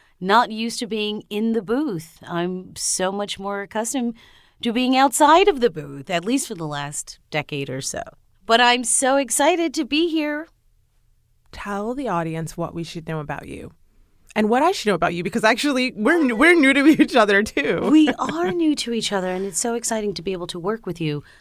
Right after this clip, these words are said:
Speaker 1: I've worked in the business for over two decades, which I have the gray hair to prove. I've been behind the camera, in front of the camera, but I find I really like behind the camera and behind the mic,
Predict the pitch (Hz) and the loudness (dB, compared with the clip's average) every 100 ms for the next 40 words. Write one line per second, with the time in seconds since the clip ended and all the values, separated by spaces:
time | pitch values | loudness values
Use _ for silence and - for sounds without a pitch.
0 | _ _ - 175 - 185 180 - - 180 | _ _ -8 -8 -6 -8 -8 -10 -6 -6
1 | 175 180 254 - 196 175 170 165 - - | -6 -4 -4 -4 -4 -4 -6 -10 -20 -20
2 | _ - 196 196 214 220 202 185 226 262 | _ -4 -2 0 -2 -2 -2 -2 -2 -2
3 | 247 - - - - 170 190 180 - - | 0 -2 -2 -8 -12 -6 -4 -2 -4 -4
4 | - 180 180 175 180 160 175 175 165 - | -4 -4 -4 -4 -6 -4 -6 -6 -10 -4
5 | 185 196 269 277 - - - - - 170 | 0 0 0 -4 -20 -20 -20 -14 -4 -2
6 | 190 165 160 302 311 - 294 277 175 285 | -2 -2 2 4 4 2 -2 0 0 2
7 | 302 285 - 262 269 277 269 - - - | 2 2 -2 0 4 4 2 -4 -20 -12
8 | - 180 165 233 240 226 175 185 170 151 | -2 0 2 2 2 2 0 0 0 0
9 | 160 285 - 262 262 269 240 254 - 240 | 4 4 2 -2 0 0 0 -4 -4 -4
10 | 240 240 233 233 185 175 175 170 - - | -2 0 0 0 0 0 0 -2 -6 -20
11 | - - 170 214 226 220 214 214 214 | -16 -6 -2 0 2 2 0 -2 -4